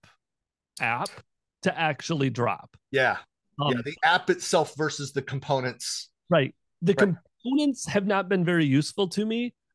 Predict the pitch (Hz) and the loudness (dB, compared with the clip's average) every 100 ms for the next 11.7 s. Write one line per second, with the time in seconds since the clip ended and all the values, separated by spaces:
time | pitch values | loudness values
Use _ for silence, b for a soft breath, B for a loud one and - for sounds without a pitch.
0 | _ 190 170 - 214 196 240 233 220 - | _ -2 -2 2 0 2 -2 -2 -6 -8
1 | _ 160 170 - - 156 151 - _ _ | _ 0 0 -2 -2 0 0 -2 _ _
2 | - 160 160 139 139 139 135 131 _ _ | -8 0 4 4 2 0 -2 -4 _ _
3 | _ 147 165 175 180 160 - - 165 160 | _ 0 0 0 0 0 -4 -8 -4 -2
4 | 147 143 139 143 139 - 151 143 123 120 | -2 2 2 2 -2 -2 0 0 -2 -8
5 | - 160 156 139 131 139 135 - 151 135 | -4 0 2 4 2 2 -2 -8 -4 0
6 | 135 123 135 123 139 131 120 117 113 123 | 0 0 -2 0 0 0 0 -2 -2 -2
7 | 127 120 - 123 - 123 - 123 120 117 | 0 -2 -2 -4 -4 -6 -4 0 0 0
8 | 117 113 - - - 117 117 104 - - | -2 -4 -4 -6 -4 -4 -2 -4 -6 -12
9 | _ _ _ _ _ - 156 131 - - | _ _ _ _ _ -4 -2 -2 -4 -10
10 | _ _ _ 160 175 214 - - 156 156 | _ _ _ -2 2 2 0 0 0 2
11 | 143 151 123 120 127 139 | 0 -2 0 0 2 0